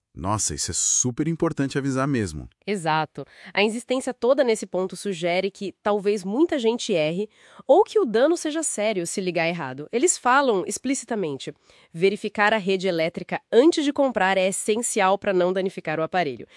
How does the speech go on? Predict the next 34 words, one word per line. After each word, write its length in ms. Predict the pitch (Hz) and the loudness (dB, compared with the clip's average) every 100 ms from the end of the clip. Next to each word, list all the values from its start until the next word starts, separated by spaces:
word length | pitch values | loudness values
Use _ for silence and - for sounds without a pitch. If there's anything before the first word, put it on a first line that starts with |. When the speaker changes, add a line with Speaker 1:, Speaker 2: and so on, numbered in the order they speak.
| - | -8
Speaker 2:
É 40 | 160 | 0
um 80 | 180 | 2
aviso 280 | 185 185 | 2 -2
bem 420 | 160 139 143 170 175 | -6 -12 -4 2 2
direto. 500 | 175 156 120 - - _ - | 2 -2 -4 -14 -20 _ -10
Speaker 1:
Bom 180 | 76 | -8
saber. 420 | - 117 185 95 - _ _ | -4 -2 -2 -4 -8 _ _
Essencial 480 | - - 85 - 92 | -8 -6 -6 -4 -2
mesmo. 360 | 120 98 64 - _ _ _ _ _ _ _ | -2 -4 -10 -20 _ _ _ _ _ _ _
Então 160 | 113 | -6
tá. 320 | 127 120 65 - _ _ _ _ _ - _ | -2 -2 -2 -10 _ _ _ _ _ -20 _
Se 120 | - | -6
a 20 | |
gente 260 | 107 147 143 | -2 -2 0
juntar 300 | 127 120 127 | -2 0 0
todas 340 | - 165 151 | 0 -2 -2
essas 300 | 147 - 113 | -4 -4 -6
peças, 640 | - 76 60 - - - - _ _ _ _ _ _ | -6 -10 -10 -10 -10 -10 -14 _ _ _ _ _ _
qual 200 | - 151 | 2 4
é 80 | 170 | 6
a 40 | 220 | 4
mensagem 540 | 202 135 165 165 160 | 0 0 0 0 -2
central 760 | - - 220 214 131 110 120 135 _ _ | -2 -2 -2 0 2 2 0 -6 _ _
que 120 | 127 | -4
essa 200 | 127 131 | -2 -4
página 440 | - 131 156 160 | -4 -6 -4 -6
de 100 | 135 | -6
vendas 400 | 113 117 127 127 | -4 -4 -4 -6
quer 140 | - 127 | -6 -6
passar 400 | 120 110 - 113 | -6 -6 -6 -6
sobre 360 | - 160 143 | -4 -4 -2
a 60 | 139 | -4
centrífuga 640 | - 127 113 139 - 131 | -4 -6 -4 -8 -4 -4
Britânia 720 | 110 139 143 - 135 135 135 | -2 -2 -4 -2 0 0 -4